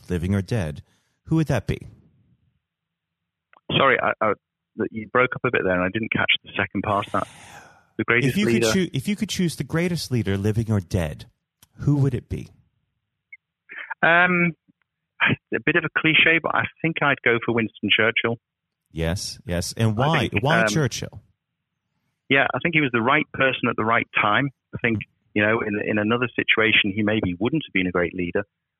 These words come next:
Speaker 2: But what the country required at that point was somebody who was very clear what we needed to do
Speaker 1: Mm.
Speaker 2: and was very clear articulating it. And whilst I'm no expert on Churchill, you know, I, I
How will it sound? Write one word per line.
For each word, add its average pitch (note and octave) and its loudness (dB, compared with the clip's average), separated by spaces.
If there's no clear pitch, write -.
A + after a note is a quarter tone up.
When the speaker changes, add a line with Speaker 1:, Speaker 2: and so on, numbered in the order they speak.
Speaker 2:
But A#2 0
what C#3+ 0
the - -6
country C3+ 0
required A2+ -2
at G2+ -2
that A2+ -2
point G#2+ 0
was G2+ 0
somebody G2+ 0
who G#2+ 0
was F#2 -2
very C3+ 2
clear C3+ 2
what A#2 0
we G#2+ 0
needed G2+ -2
to G2 -4
do F2 0
Speaker 1:
Mm. F2 -4
Speaker 2:
and G2 0
was F#2+ -4
very A2+ -2
clear G#2+ 0
articulating G#2 -4
it. G2+ -6
And G#2 0
whilst G#2+ -2
I'm G2+ 0
no G2+ 2
expert - -2
on F#2 -4
Churchill, G2 0
you G#2 -2
know, G2 0
I, F#2+ 0
I D#2+ -2